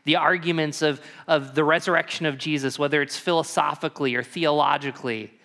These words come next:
But at the end of the day, what Doctor Habermas said was there was a moment in his life when his wife died of cancer that he had to confront what he actually believed.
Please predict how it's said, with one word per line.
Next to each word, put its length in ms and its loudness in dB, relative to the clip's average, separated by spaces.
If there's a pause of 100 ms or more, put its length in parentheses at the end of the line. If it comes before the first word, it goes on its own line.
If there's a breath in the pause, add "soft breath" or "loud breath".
(600 loud breath)
But 160 2
at 140 0
the 100 2
end 120 0
of 60 2
the 100 2
day, 220 0
what 200 -2
Doctor 320 -2
Habermas 640 0
said 320 0
was 240 -2 (260 loud breath)
there 120 2
was 120 0
a 60 0
moment 640 -2
in 140 -6
his 280 -2
life 680 -2 (460 soft breath)
when 160 -2
his 160 -2
wife 400 -2
died 580 0
of 160 -12
cancer 720 -8 (720 soft breath)
that 140 -6
he 60 -6
had 180 -4
to 80 -4
confront 760 -8 (600)
what 120 -6
he 120 -2
actually 420 -6
believed. 720 -14